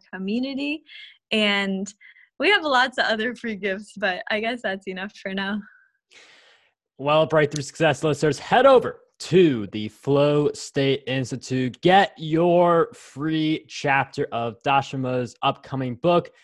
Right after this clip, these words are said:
Speaker 2: Thank you so much for joining us on Breakthrough Success. It was a pleasure to have you here today.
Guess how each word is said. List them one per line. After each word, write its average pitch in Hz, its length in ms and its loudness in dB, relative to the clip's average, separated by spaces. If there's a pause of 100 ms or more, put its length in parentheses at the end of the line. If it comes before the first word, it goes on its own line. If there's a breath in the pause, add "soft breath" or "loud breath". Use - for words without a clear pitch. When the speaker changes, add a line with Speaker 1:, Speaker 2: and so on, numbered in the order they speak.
(160 soft breath)
Speaker 2:
Thank 214 240 2
you 220 80 -2
so 214 200 2
much 214 160 2
for 170 80 -6
joining 202 280 2
us 180 140 -2
on 190 220 2
Breakthrough 180 460 0
Success. 175 560 -2
It 156 40 -2
was 127 120 -6
a 127 40 -10
pleasure 147 320 -4
to 131 120 -12
have 127 200 -2
you 120 80 -10
here 113 140 -8
today. 87 300 -10